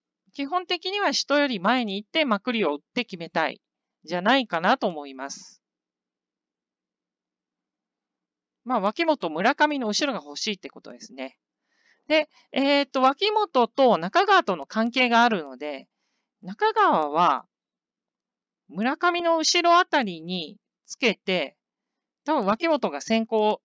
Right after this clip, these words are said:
するっていうのは分かってるんで、つけて、あの、そのまま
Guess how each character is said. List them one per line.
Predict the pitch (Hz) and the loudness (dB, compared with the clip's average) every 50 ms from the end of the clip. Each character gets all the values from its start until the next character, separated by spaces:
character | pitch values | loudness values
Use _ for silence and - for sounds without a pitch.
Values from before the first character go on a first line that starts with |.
| - | -14
す | - - - 233 233 | -12 -10 -6 -4 0
る | 269 302 | 0 -2
っ | 320 | -2
て | _ - 202 | _ -6 -6
い | |
う | 175 | -4
の | 156 143 139 | -4 -4 -6
は | 139 | -4
分 | 143 | -2
か | - 254 | 0 0
っ | 240 240 | 0 0
て | - - 185 | 0 -4 -4
る | 147 131 131 | -4 -4 -10
ん | 131 127 | -12 -14
で、 | 127 143 147 139 135 127 _ _ _ _ _ _ _ _ _ _ _ _ _ | -10 -8 -8 -8 -8 -10 _ _ _ _ _ _ _ _ _ _ _ _ _
つ | - - - | -20 -12 -4
け | - 330 311 | -2 -2 -2
て、 | - - 311 302 254 190 _ _ _ _ _ _ _ | 0 0 0 0 0 0 _ _ _ _ _ _ _
あ | - 196 185 170 | -8 -6 -6 -6
の、 | 165 156 | -8 -10
そ | - - 233 | -8 -6 -2
の | 247 247 | 0 2
ま | 247 240 | 2 2
ま | 233 226 214 208 - | 4 4 4 4 2